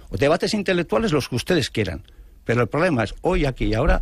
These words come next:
eso no es posible. Por lo tanto, a nosotros nos queda un camino, y es el camino unilateral.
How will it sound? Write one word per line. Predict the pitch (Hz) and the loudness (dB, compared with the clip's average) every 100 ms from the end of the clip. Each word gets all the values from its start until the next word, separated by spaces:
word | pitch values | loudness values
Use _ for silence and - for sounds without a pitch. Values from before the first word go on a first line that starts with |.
| - | 0
eso | - 147 151 | -4 0 0
no | 151 | 0
es | - | 0
posible. | 123 - 101 - | -2 -2 -2 -2
Por | - | 0
lo | 120 | 0
tanto, | - - | 0 0
a | 170 | 0
nosotros | 160 185 175 | 0 0 -2
nos | 139 | 0
queda | 175 175 | 0 0
un | |
camino, | 156 147 175 110 | 2 0 0 0
y | |
es | 127 | -2
el | 123 | -2
camino | 127 135 160 | 0 2 2
unilateral. | 127 107 95 107 151 | 2 0 0 -2 -4